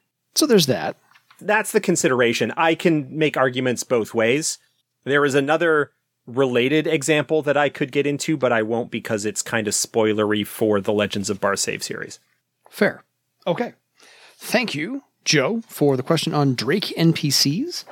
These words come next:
Speaker 1: Uh, good luck with that. Let us know how it works, 'cause we're interested, of course, to see how you, how, what you did and exactly how that was pulled off. Uh, last one from Aaron, also long, but has got some questions for Josh.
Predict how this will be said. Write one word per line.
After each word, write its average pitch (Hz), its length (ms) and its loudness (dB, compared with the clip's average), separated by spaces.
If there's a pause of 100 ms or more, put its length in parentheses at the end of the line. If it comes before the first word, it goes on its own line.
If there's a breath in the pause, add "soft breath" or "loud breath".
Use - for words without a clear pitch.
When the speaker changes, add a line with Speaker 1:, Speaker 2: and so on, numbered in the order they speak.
(260 loud breath)
Speaker 1:
Uh, 127 320 -4 (100)
good 139 160 -2
luck 147 160 -2
with 180 100 0
that. 180 340 -2
Let 151 120 2
us 143 140 -4
know 160 40 2
how 151 160 0
it 135 60 -2
works, 135 380 0 (380)
'cause - 320 -4 (100)
we're 123 160 -4
interested, 127 340 -6
of 107 60 -8
course, 113 240 -4
to 117 120 -4
see - 140 -6
how 127 80 -8
you, 135 160 -6
how, 156 160 -2
what 208 240 -2
you 208 80 2
did 175 220 -2
and 156 160 -2 (120)
exactly 139 380 -2
how 123 140 0
that 113 240 -8
was 131 120 -4
pulled 113 240 -2
off. 82 200 -6 (420 loud breath)
Uh, 139 260 0
last 208 300 -2
one 226 100 2
from 185 220 -2 (140)
Aaron, 156 580 -2
also 175 600 0
long, 151 580 0
but 147 140 0
has 151 280 -2
got 156 180 -4
some 143 120 -6
questions 131 300 -4
for 120 100 -12
Josh. - 280 -10